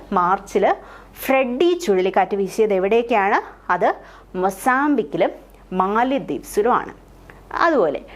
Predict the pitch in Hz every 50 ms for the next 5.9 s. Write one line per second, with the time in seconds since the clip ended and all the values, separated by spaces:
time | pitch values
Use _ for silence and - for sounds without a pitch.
0 | - - - - 202 190 202 226 240 254 277 285 320 359 392 392 392 370 339 320
1 | 254 208 - - - - - - - - 202 185 175 175 175 - 180 160 - -
2 | - - - - - - 262 285 269 240 202 - 190 175 175 170 165 160 170 190
3 | 190 - - - 190 180 180 185 175 165 170 202 196 202 208 220 269 381 - -
4 | - - - 170 165 170 196 202 220 240 269 277 269 - 202 202 254 330 - -
5 | - - - - - - 202 175 170 170 175 170 190 190 190 180 170 139